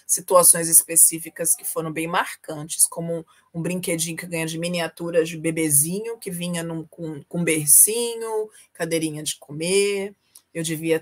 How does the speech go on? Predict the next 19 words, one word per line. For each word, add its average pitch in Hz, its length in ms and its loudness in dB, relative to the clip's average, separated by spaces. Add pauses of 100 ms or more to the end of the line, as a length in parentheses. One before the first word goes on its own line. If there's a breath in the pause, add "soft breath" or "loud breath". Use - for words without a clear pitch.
(120)
ter 156 320 -4
uns - 580 6 (1300 soft breath)
sete, 156 920 6
oito 143 400 -4
anos. 135 580 -2 (180)
É, 147 180 -4
a 139 80 -4
gente 147 260 -6
não 151 60 -6
tinha 147 200 -6
uma 147 140 -4
condição 147 760 2 (840)
de, 147 880 -4 (380)
de 147 120 -4
ganhar 165 600 2
presentes 156 600 4
com 151 160 0
frequência, 147 840 0 (180)
né? 170 380 -4